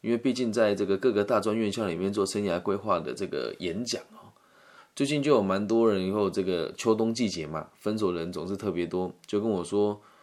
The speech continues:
，“我好放不下我的女朋友，或者是我男朋友怎么突然就不要我了，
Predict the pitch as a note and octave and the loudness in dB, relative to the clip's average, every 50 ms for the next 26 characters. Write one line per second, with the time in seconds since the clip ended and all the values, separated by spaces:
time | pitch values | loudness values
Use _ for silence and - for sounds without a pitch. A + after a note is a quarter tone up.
0 | - _ _ _ - G#2 A2 G#2+ G#2 G2 F2 - - C3 A#2 G2+ F#2+ F#2 F#2+ F#2+ | -20 _ _ _ -2 0 0 2 2 2 2 4 4 4 4 4 2 -2 -4 -2
1 | - B2 A2 G2 F2 - G#1+ - - D2 D2+ D2 C2 A1+ A1+ - - - D#2+ F2 | 0 2 2 2 0 -2 -4 -4 -4 -4 -4 -4 -8 -10 -12 -12 -12 -10 -8 -4
2 | G#2 A2 G#2 - - - _ _ _ _ _ - G#2+ F#2+ F#2 F#2 A#2 A2+ G2+ F2 | -2 -2 -2 -2 -4 -8 _ _ _ _ _ 0 0 0 0 0 0 0 0 0
3 | D#2+ E2 E2 F2+ G2+ G2 A2 A2 G2+ F#2+ E2 D#2+ D#2 D#2+ D#2+ - - G#2+ G#2 F#2 | -2 -2 -4 -4 -4 -2 -2 0 0 -2 -2 -6 -8 -10 -10 -6 -4 -2 0 0
4 | D#2 D2+ D2+ F#2 G#2 G2+ - - D2 D#2 E2 G#2 A2+ G2+ E2 G#1+ C2+ D2 - G1+ | -2 -2 -4 -4 -4 -4 -6 -10 -12 -8 -6 -4 -2 -2 -2 -4 -6 -10 -10 -10
5 | - - - - | -12 -14 -16 -18